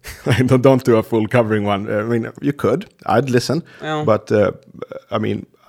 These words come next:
Speaker 1: I said before on my other show, we were talking about, you know, imposter syndrome and name three bands, name, name three songs, name five songs, that kind of thing, which has never faced
Speaker 2: Mm-hmm.
Speaker 1: me.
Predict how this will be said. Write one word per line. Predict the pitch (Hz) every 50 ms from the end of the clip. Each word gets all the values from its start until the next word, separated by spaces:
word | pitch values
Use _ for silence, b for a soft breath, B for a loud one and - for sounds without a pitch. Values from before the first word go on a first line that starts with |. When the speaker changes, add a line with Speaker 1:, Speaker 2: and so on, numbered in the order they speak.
| - -
Speaker 1:
I | - 104
said | - - 117 104
before | 107 107 - 151 147 131
on | 113 104
my | 104 104
other | - 147 151
show, | - - 98 95
we | 95 98 101 101 101
were | 104 110
talking | - 123 113 - 104
about, | 98 98 98 95 - - _ b b b b b b b b b b b b b b
you | - -
know, | 95 92 90
imposter | - 104 - - 143 139 - - 95
syndrome | - 95 90 87 80 73 - - - - _ _ _ _ _ -
and | 95 98 90 85 - -
name | 95 98 104 113 113 113 110 104
three | - - 110 107 104
bands, | 101 113 117 107 101 92 87 82 - -
name, | 107 110 104 101 101 -
name | - 110 110 123 120 117
three | 113 - 120 113 107
songs, | - - 113 98 95 87 -
name | 107 110 107
five | - 110 104 104 104
songs, | - 147 127 95 92 92 -
that | - 117 -
kind | - 104 92
of | -
thing, | - 95 95 95 -
which | 107 107 - -
has | 101 101
never | 120 139 165 135 110 95
faced | 92 - 135 143 151 113 92
Speaker 2:
Mm-hmm. | 80 -
Speaker 1:
me. | - -